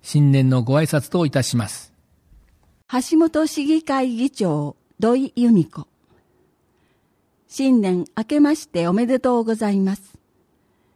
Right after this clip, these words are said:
Speaker 2: 皆様には、令和三年の新春を健やかにお迎えのことと、心からお喜び申し上げます。さて、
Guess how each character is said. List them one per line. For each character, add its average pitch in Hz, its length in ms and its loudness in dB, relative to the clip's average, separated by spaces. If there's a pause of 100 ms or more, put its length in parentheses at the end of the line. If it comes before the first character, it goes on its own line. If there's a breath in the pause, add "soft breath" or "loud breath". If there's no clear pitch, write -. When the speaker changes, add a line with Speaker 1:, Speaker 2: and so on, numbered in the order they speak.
(320)
Speaker 2:
皆 247 220 0
様 214 280 -2
に 185 160 0
は、 175 240 -4 (480)
令 247 240 2
和 208 140 -2
三 233 320 -2
年 220 240 -2
の 202 160 -4
新 269 280 0
春 240 380 -2
を 214 160 -6 (420)
健 285 120 -2
や 247 180 -2
か 180 140 -6
に 160 260 -2
お 214 80 -2
迎 254 320 -2
え 247 40 0
の 247 120 -2
こ 254 120 -8
と 226 120 -6
と、 160 260 -12 (380)
心 233 400 -2
か 170 160 -6
ら 160 240 -6
お 208 100 -2
喜 233 100 2 (280)
び 233 180 0
申 226 140 0
し 220 140 -8
上 202 80 -4
げ 190 120 -4
ま 185 140 -6
す。 - 220 -20 (1120)
さ 202 200 -8
て、 165 300 -12